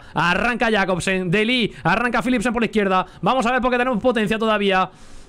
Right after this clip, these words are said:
Vamos a arrancar. Aguanto, aguanto, aguanto, aguanto, aguanto. Aguanto.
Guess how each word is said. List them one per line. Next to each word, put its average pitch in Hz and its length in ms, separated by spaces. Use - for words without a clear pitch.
Vamos 156 240
a 170 60
arrancar. 196 1700
Aguanto, 196 560
aguanto, 170 480
aguanto, 180 500
aguanto, 185 460
aguanto. 202 680
Aguanto. 202 960